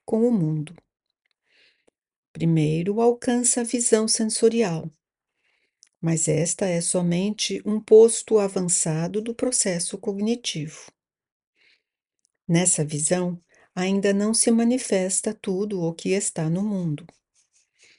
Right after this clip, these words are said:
O mundo possui essência, mas inicialmente o ser humano não alcança esse elemento essencial.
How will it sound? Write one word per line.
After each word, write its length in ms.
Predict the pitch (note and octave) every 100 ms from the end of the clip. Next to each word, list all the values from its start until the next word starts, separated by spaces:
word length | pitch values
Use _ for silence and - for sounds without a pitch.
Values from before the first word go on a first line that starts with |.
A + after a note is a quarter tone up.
| _ _ _ _ _
O 100 | G3
mundo 420 | F3+ F3+ G#3 F3 E3+
possui 540 | F#3 F3+ - G#3 G#3+
essência, 840 | A#3 - F#3 F3+ F3+ - - D#3+ D3+ _ _ _ _ _ _ _ _ -
mas 280 | E3 D#3+ -
inicialmente 1000 | F#3+ G3 F#3 - D#3+ D#3+ F3+ G#3+ A3 F#3
o 20 |
ser 260 | - F#3+ F3
humano 600 | E3 E3+ G3 G#3 F#3 F#3 _ - _
não 220 | F3+ F3+
alcança 600 | G3 A3 - A3 A3+ -
esse 200 | E3+ -
elemento 560 | E3 E3 E3 D#3+ D#3 D#3+
essencial. 720 | D#3 D#3 D#3 - D3 C3 D3+